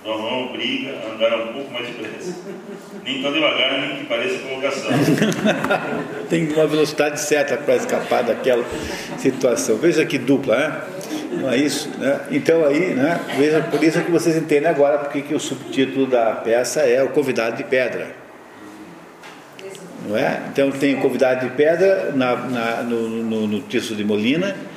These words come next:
Speaker 2: e tem Le Festin de Pierre, né? A Festa de Pedra no Molière. Não é? Em todos os casos, essa menção à pedra está agora explicada, né? Porque é a estátua do comendador que é convidada pra,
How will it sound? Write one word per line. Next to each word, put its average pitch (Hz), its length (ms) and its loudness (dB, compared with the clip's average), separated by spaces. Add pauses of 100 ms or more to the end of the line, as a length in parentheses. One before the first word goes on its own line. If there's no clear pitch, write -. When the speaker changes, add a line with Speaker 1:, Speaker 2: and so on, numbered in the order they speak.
(300)
Speaker 2:
e 123 100 -2
tem 131 400 0
Le 135 160 4
Festin 135 460 0
de 139 80 2
Pierre, 104 500 0
né? 117 180 0 (120)
A 107 100 -2
Festa 156 400 0
de 110 120 -6
Pedra 123 500 4
no 127 200 0
Molière. 123 500 4 (720)
Não 104 140 -4
é? 135 360 2
Em 123 80 0
todos 127 320 0
os 139 120 -6
casos, 143 440 0
essa 120 260 2
menção 110 420 -4
à 117 60 -2
pedra 127 480 2 (360)
está 135 300 0
agora 123 480 2
explicada, 123 640 0
né? 120 300 -6
Porque - 160 -4
é 127 40 4
a 131 40 4
estátua 127 420 -2
do 117 80 -6
comendador 131 580 2
que 139 120 -2
é - 20 -4
convidada 127 540 0
pra, 120 380 -4